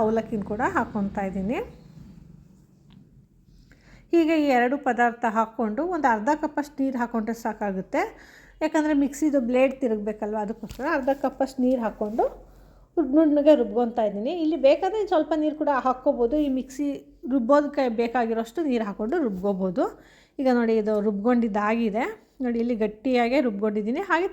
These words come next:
ಚೆನ್ನಾಗಿ ನುಣ್ಣಗೆ ರುಬ್ಕೊಂಡಿದ್ದೀನಿ. ಈಗ ಇದನ್ನು ಒಂದು ಪಾತ್ರೆಗೆ ಬಗ್ಸ್ಕೊತಾ ಇದ್ದೀನಿ.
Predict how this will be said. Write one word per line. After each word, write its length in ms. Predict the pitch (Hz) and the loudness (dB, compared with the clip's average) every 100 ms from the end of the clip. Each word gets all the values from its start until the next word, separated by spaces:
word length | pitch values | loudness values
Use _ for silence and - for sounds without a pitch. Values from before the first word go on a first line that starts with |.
| - | 0
ಚೆನ್ನಾಗಿ 380 | 277 294 302 285 | 0 2 0 2
ನುಣ್ಣಗೆ 340 | 254 277 285 233 | 2 2 0 -2
ರುಬ್ಕೊಂಡಿದ್ದೀನಿ. 680 | 202 190 214 196 180 185 320 523 - - _ - - 415 | -2 -2 -2 -2 -2 -2 -4 -6 -16 -20 _ -12 2 4
ಈಗ 100 | 415 359 | 4 2
ಇದನ್ನು 220 | 247 247 247 | 2 0 0
ಒಂದು 140 | 226 - | -2 0
ಪಾತ್ರೆಗೆ 420 | 220 220 226 240 269 | -2 0 -4 -2 -4
ಬಗ್ಸ್ಕೊತಾ 560 | 196 - - 208 202 190 | -6 -10 -4 -2 -2 -4
ಇದ್ದೀನಿ. 280 | 185 190 | -4 -6